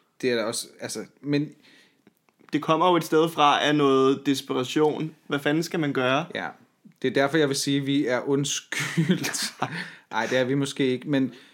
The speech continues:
Speaker 1: men netop, der var ikke noget sted at gå hen, og... Øh, og den følelse, man så kunne have i øjeblikket af at få en kontakt til de fyre, der ikke vil ense en
Speaker 2: Ja.
Speaker 1: i skolegården
Speaker 2: Ja.
Speaker 1: eller i klasselokalet,
Speaker 2: Ja.
Speaker 1: ikke?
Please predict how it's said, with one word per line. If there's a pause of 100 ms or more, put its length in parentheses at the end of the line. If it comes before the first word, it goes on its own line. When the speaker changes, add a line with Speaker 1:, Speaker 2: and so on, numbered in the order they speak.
(160)
Speaker 1:
men
netop, (500)
der
var
ikke
noget (260)
sted
at
gå
hen, (380)
og...
Øh, (480)
og
den
følelse,
man
så
kunne
have
i
øjeblikket
af
at (460)
få
en
kontakt (840)
til
de
fyre, (260)
der
ikke
vil (140)
ense
en
Speaker 2:
Ja.
Speaker 1:
i
skolegården
Speaker 2:
Ja. (120)
Speaker 1:
eller
i
klasselokalet,
Speaker 2:
Ja.
Speaker 1:
ikke?